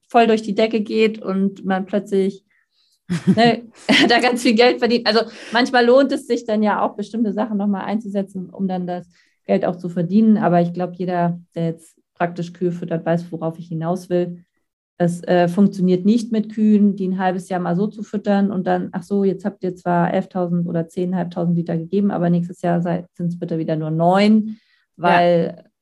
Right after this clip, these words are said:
Speaker 1: das anders finanziell nicht darstellbar ist.
Speaker 2: Ja,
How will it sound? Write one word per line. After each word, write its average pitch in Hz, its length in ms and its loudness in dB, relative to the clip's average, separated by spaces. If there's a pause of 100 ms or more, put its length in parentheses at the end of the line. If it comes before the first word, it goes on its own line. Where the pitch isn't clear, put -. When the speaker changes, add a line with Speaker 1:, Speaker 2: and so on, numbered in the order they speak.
(160)
Speaker 1:
das 175 400 -2
anders 175 360 0
finanziell 165 460 -4
nicht 156 200 -6
darstellbar - 680 -6
ist. - 200 -20 (320)
Speaker 2:
Ja, 185 240 -6